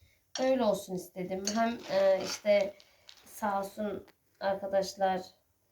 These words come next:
hep soruyorlar, "Nasılsın, nasıl oldun,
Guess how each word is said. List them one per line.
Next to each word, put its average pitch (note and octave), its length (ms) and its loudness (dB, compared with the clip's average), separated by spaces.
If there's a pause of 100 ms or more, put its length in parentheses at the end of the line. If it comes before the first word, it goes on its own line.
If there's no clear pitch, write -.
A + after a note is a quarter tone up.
(260)
hep G3 200 -6
soruyorlar, F#3 680 2
"Nasılsın, F#3+ 600 0
nasıl F#3 300 -2
oldun, F#3 640 -2